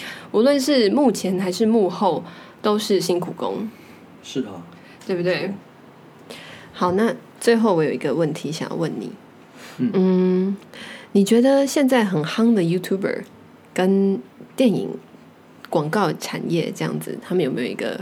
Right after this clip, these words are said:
Speaker 1: 分水岭？应该说 YouTube 上面的影片跟你们自己做，做专业的，你们来看有什么感觉？
Speaker 2: 嗯，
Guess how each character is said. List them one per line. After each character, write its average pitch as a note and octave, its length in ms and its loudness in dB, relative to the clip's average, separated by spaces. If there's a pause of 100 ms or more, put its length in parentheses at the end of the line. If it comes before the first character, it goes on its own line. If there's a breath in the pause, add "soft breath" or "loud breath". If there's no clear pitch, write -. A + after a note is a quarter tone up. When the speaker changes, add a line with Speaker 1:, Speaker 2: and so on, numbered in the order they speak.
Speaker 1:
分 G3+ 140 0
水 F#3 160 -2
岭？ - 240 -4 (440)
应 G3 80 0
该 A3+ 80 4
说 B3 140 6
YouTube B3+ 380 2
上 G#3 160 0
面 F#3+ 100 2
的 E3 60 2
影 - 180 -2
片 E3+ 240 -2 (380 loud breath)
跟 G#3+ 100 0
你 F#3+ 80 2
们 D3+ 100 0
自 E3 120 -4
己 D3 100 -2
做， D#3+ 260 -2 (160)
做 F3 220 0
专 E3+ 260 -2
业 F3+ 140 0
的， - 180 -6
你 - 80 -4
们 D3+ 120 -2
来 D#3 120 -6
看 - 280 -10 (560)
有 F3 80 -6
什 E3 120 -4
么 D#3+ 60 0
感 - 220 -4
觉？ - 160 -10 (1080 loud breath)
Speaker 2:
嗯， A2 580 -2